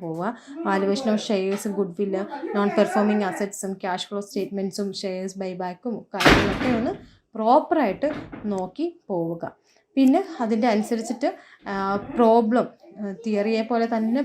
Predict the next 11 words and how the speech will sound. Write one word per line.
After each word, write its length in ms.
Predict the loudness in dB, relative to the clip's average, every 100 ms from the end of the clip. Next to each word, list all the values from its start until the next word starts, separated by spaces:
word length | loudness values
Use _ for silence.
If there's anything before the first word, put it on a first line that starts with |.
| -2
പ്രോബ്ലത്തിന് 440 | -4 -4 -6 -4 -4
വളരെയധികം 480 | -2 0 0 0 2
പ്രാധാന്യമുള്ള 680 | 0 -2 -4 -2 -2 0 2 2
ഒരു 120 | 0 -2 -12 -6 2
പേപ്പറാണ്, 600 | 2 4 2 2 0 0 0
കോഴ്സാണ് 580 | 0 0 0 0 -2 -6 -8 -20 -8
നമ്മളുടെ, 360 | -4 -2 2 0 0 -8 -18 -8 -2
ആ, 40 | 0 2 0 0 2
കോർപ്പറേറ്റ് 400 | 2 2 0 -2
അക്കൗണ്ടിങ് 400 | -2 -2 0 0
എന്ന് 140 | 2